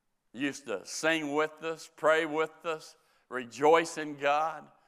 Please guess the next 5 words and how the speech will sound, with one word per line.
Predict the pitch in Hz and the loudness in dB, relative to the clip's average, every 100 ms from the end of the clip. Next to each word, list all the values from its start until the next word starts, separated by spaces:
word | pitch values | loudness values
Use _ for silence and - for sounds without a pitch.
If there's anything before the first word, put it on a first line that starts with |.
| _ _ _ _ _ _ | _ _ _ _ _ _
invite | 113 113 143 160 160 - | -18 4 8 8 6 -6
people, | 160 156 165 165 | -6 -6 -8 -12
see | - 156 | -6 -6
people | 151 165 160 160 | -4 -4 -4 -8
saved, | - 151 151 151 | -6 -2 0 -2